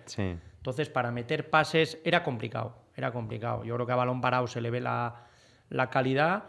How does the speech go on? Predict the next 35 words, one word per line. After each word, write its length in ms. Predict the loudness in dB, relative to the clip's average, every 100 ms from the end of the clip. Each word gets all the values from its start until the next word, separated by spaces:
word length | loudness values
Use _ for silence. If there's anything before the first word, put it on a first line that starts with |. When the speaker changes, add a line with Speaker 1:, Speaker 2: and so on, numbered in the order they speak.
| -14
Speaker 1:
Sí. 220 | -14 -14 -16 _ 2
Speaker 2:
y, 380 | 6 6 6 4
Speaker 1:
Sí, 80 | 4
tiene 140 | 4
buen 120 | 4
Speaker 2:
y 40 | 2
Speaker 1:
golpeo, 180 | 6 6
Speaker 2:
evidentemente 500 | 6 4 2 2 0
Speaker 1:
sí. 40 |
Speaker 2:
el 40 |
ritmo 220 | 0 0 0
lo 100 | -2
tiene 140 | -4
que 80 | -6
coger, 240 | -4 -4 -6
porque 160 | -12 -10
todavía 300 | -6 -6 -4
tiene 180 | -6 -6
un 80 |
ritmo 340 | -6 -6 -4 -4
de 140 | -4
competición 600 | -4 -4 -2 -2 -2 -2
Speaker 1:
Ujú. 80 | -4
Speaker 2:
menor. 380 | -4 -2 -2 -6 -6
Speaker 1:
Claro, 300 | 0 0 0 -8 _
Speaker 2:
Y, 100 | -4
Speaker 1:
claro. 160 | -2 0 -2 -6 -8 -14 -20 -20 -20 -20 _ _
Speaker 2:
pero 160 | -4 2
bueno, 320 | 2 2 -2 -8 -16 -4
hombre, 180 | 2 4
es 100 | 4
lo 120 | 4
que 160 | 8 6
estamos 460 | 6 4 4 0
comentando, 1000 | -4 -2 -2 -2 -2 0 0 0 -2 -8